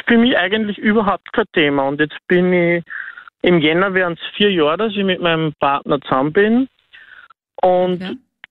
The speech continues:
Speaker 1: im ersten Jahr, das ist, sag ich mal, das Liebesleben ist super grell, hat's überhaupt nichts gegeben. Und dann, man, mit sowas rechnet man nicht, dann sind,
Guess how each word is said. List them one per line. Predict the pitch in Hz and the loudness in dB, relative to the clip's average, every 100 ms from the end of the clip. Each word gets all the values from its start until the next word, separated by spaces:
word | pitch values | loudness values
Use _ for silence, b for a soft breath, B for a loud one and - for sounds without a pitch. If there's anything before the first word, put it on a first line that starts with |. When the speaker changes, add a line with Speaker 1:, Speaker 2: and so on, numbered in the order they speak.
| - - | -6 0
Speaker 1:
im | 196 | 2
ersten | 156 170 - - 220 | 2 0 -4 -2 2
Jahr, | 196 185 220 | 2 0 -4
das | 226 196 | -8 -6
ist, | 214 190 - - - _ _ - - | -6 -6 -8 -18 -20 _ _ -12 -2
sag | 180 190 | 0 0
ich | |
mal, | 196 190 180 - _ _ _ | 2 2 0 -4 _ _ _
das | 165 165 | -4 2
Liebesleben | 196 202 190 190 180 180 | 2 2 2 0 0 -2
ist | 170 - - - - | -4 -6 -10 -6 -2
super | 214 214 180 | 0 0 -2
grell, | 147 139 | -2 0
hat's | 165 160 | 0 0
überhaupt | 196 196 170 - - | 0 0 0 -4 -4
nichts | 196 - | -4 -4
gegeben. | - 147 151 | 0 2 2
Und | 151 - | -2 -2
dann, | 160 170 180 165 | 0 2 0 0
man, | 156 151 156 | 0 0 0
mit | 156 | 0
sowas | 160 156 151 143 | 0 0 0 0
rechnet | 135 - 180 | -2 -2 -2
man | 185 180 | 0 2
nicht, | 170 - | 0 -2
dann | 170 160 | -4 0
sind, | 170 160 165 | 0 0 -2